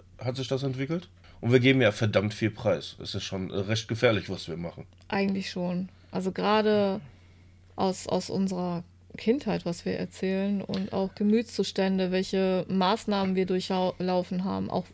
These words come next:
Speaker 2: teilweise, wo wir sie gelau-, ähm, gehabt haben, gelaufen haben, jo.
Speaker 1: Gut, äh, man weiß nicht, ob da irgendjemand dabei ist, der dann so analysiert und sa-, und einen Strick draus drehen kann.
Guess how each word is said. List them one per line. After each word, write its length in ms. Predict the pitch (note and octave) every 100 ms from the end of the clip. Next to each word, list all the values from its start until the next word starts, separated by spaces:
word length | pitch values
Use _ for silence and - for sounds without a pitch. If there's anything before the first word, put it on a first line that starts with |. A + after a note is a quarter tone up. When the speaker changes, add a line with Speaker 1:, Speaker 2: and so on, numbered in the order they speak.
| -
Speaker 2:
teilweise, 520 | G3 F#3 F3+ F#3 F3
wo 160 | F#3+ A#3
wir 120 | G#3+
sie 160 | F#3+ F#3
gelau-, 320 | F#3+ F#3 -
ähm, 260 | F#3+ F#3+ F#3+
gehabt 360 | F#3+ F#3 -
haben, 260 | F#3+ F3+ F#3+ - - - -
gelaufen 440 | - F#3 E3+ F3 E3+
haben, 200 | E3 E3+
jo. 100 | E3+
Speaker 1:
Gut, 340 | C3 A2 - -
äh, 20 | A2 G#2 G#2 G2+ A2 - -
man 160 | - B2
weiß 200 | B2+ C#3+
nicht, 120 | C#3+ A#2+
ob 120 | A2+
da 120 | G#2+
irgendjemand 520 | F#2 B2+ A2+ A#2 A2+
dabei 260 | G#2 G2+ A2
ist, 180 | G2 -
der 120 | G#2+
dann 160 | G#2 G2
so 200 | A2 F#2+
analysiert 640 | A2 G#2+ G#2 F#2+ A2+ A2+
und 160 | F#2+
sa-, 140 | F#2+ F#2+
und 160 | E2+ G2+
einen 120 | F2+
Strick 300 | - - -
draus 240 | F2+ F2
drehen 300 | - F#2+ F#2
kann. 280 | F2+ G2+ B2